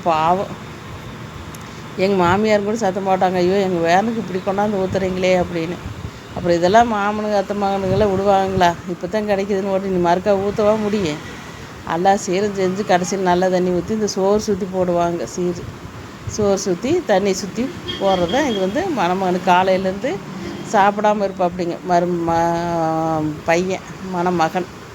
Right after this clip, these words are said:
பட்டினி சீர் விருந்துன்னு சொல்லி இதுதான். இது வந்து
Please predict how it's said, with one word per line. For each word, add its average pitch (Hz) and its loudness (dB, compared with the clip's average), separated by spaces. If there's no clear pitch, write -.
பட்டினி 208 2
சீர் 196 -2
விருந்துன்னு 180 0
சொல்லி 185 0
இதுதான். 185 -2
இது 185 -2
வந்து 226 0